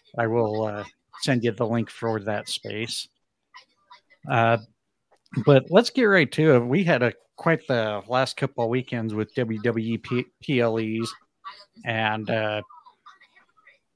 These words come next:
first off, we started off with N X T's Great American Bash. I didn't have time to do the end or midweek recap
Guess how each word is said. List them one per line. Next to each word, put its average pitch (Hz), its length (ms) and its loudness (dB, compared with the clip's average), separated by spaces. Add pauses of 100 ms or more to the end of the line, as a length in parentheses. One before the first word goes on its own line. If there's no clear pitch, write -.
(920)
first 147 380 2
off, 117 340 2
we 120 140 -2
started 123 380 4
off 117 200 4
with 117 240 -4
N 135 160 -2
X 113 160 -4
T's 120 260 -2
Great 120 240 2
American 113 440 0
Bash. 110 440 -4 (380)
I - 60 -8
didn't 151 260 -2
have 135 200 0
time 135 260 0
to 120 60 -2
do 123 260 -2
the 113 320 0 (200)
end 123 340 -2 (180)
or 117 220 -4
midweek 127 460 0
recap 123 420 -2